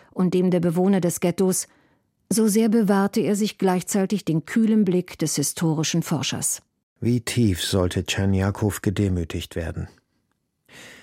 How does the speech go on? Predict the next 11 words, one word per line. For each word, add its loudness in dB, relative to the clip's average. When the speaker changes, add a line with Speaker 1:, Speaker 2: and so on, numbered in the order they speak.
Speaker 2:
Um 0
seine 0
Leute 0
durchzubringen, 0
musste 0
er -2
bitten, -2
Bedürfnisse 2
erklären -2
und -12
feilschen. -4